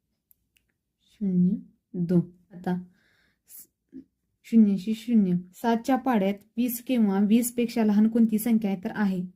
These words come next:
सात दुने चौदा. किती उरले, सहा. आणि शून्याशी शून्य, सातच्या पाढ्यात साठपेक्षा लहान किंवा सात एवढी संख्या आहे का, तर आहे सात आठी छप्पन्न.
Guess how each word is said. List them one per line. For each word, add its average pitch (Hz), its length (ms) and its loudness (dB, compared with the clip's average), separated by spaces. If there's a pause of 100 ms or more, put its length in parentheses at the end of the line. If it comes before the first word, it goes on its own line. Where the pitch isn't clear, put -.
सात 202 260 -6
दुने 208 480 0 (280)
चौदा. 175 320 -4 (800)
किती 196 220 -8
उरले, 190 400 -4 (500)
सहा. 175 360 0 (1700)
आणि 190 160 -4
शून्याशी 196 420 2
शून्य, 180 360 -4 (440)
सातच्या 214 340 -4
पाढ्यात 220 680 -4
साठपेक्षा 220 880 -6 (120)
लहान 202 280 -2
किंवा 208 240 -2
सात 208 260 -6
एवढी 208 200 0
संख्या 214 380 -4
आहे 196 180 -2
का, 196 120 -10
तर 208 220 -14
आहे 202 280 -6 (460)
सात 220 360 -2
आठी 226 580 -2 (760)
छप्पन्न. 180 540 0